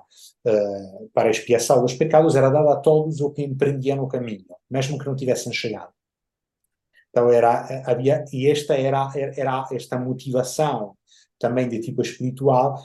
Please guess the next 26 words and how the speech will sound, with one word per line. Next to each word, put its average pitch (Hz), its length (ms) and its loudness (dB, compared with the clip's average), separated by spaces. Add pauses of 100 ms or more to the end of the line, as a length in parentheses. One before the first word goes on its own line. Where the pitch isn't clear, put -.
(200)
era, 131 300 6
era 123 160 4
muito 117 320 -6
forte. - 340 -8
Depois 165 300 4
isso 160 280 -2
se - 160 -4
somava 151 720 0
a 127 80 2
motivações 135 640 0
de, 123 120 -4
de 127 280 -4
vário, 123 340 0
de 120 80 -6
vário 110 260 -2
tipo. - 380 -20 (560)
Havia 120 480 0
questões - 760 -4 (240)
económicas, 160 680 -6
certamente, 107 720 -8
militares, 120 760 -2
políticas, 131 800 -6 (420)
espirituais, 127 1080 0
ligadas 131 580 2
às 127 120 -2
cidades, 113 800 -6